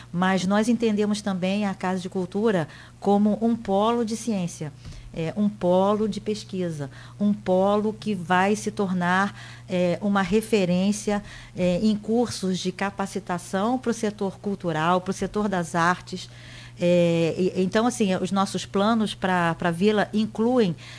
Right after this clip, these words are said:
toda essa questão da gente capacitar pessoas pra trabalhos em cinema, arte, cultura.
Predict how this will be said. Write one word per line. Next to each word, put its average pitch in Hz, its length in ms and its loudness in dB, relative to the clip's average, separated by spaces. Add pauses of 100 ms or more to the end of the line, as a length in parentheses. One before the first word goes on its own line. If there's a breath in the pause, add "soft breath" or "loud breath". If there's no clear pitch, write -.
(280 loud breath)
toda 247 260 4
essa 240 200 0
questão 208 480 0
da 214 100 2
gente 208 420 0
capacitar 214 960 0 (540 loud breath)
pessoas 208 720 2 (240)
pra 190 140 0
trabalhos 185 640 0
em 190 80 2
cinema, 170 720 -2 (220 soft breath)
arte, 170 500 -4
cultura. 170 760 0